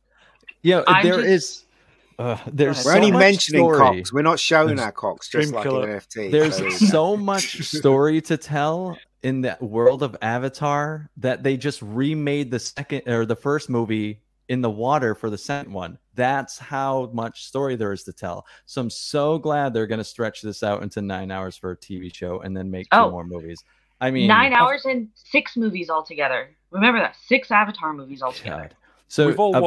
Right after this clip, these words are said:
Speaker 1: apparently,
Speaker 4: Avatar, yes.
Speaker 1: apparently he's going to, yeah, we did. He's going to release the third one in theaters, probably, like, three and a half, four hour cut,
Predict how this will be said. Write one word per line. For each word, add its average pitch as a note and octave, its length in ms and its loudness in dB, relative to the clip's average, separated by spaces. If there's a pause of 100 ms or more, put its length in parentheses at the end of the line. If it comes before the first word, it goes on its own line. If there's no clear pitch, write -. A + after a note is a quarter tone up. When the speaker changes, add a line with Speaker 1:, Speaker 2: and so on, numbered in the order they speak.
Speaker 1:
apparently, F3 340 -2
Speaker 4:
Avatar, A2 500 -6
yes. - 600 -20 (320)
Speaker 1:
apparently D3 460 0
he's C3 200 -2
going B2+ 300 -4
to, - 200 -10
yeah, G2+ 200 -2
we G2 100 -8
did. G2 340 -8
He's A#2+ 300 -8
going C3 220 -2
to B2 160 -2
release A2+ 480 -2
the A2+ 160 -4
third C3 300 -4
one B2 260 -2
in G#2+ 220 -4
theaters, G#2+ 600 -4 (100)
probably, G#2 560 -2
like, F#2+ 200 -4
three G#2 180 -4
and F#2 80 -4
a F#2 40 -6
half, F#2+ 220 -6
four C#3 220 2
hour G2 220 0
cut, - 320 -6